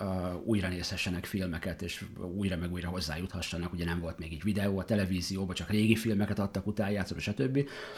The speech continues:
Tehát, hogyha valaki mondjuk egy friss premier filmet újra akart nézni, akkor, akkor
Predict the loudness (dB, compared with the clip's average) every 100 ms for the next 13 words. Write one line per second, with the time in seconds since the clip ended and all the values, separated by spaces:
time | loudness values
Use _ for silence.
0 | -2 8 10 10 10 10 10 10 6 6
1 | 4 0 2 2 4 4 4 2 2 2
2 | 0 2 0 0 -2 0 4 4 8 6
3 | 6 4 2 0 0 0 2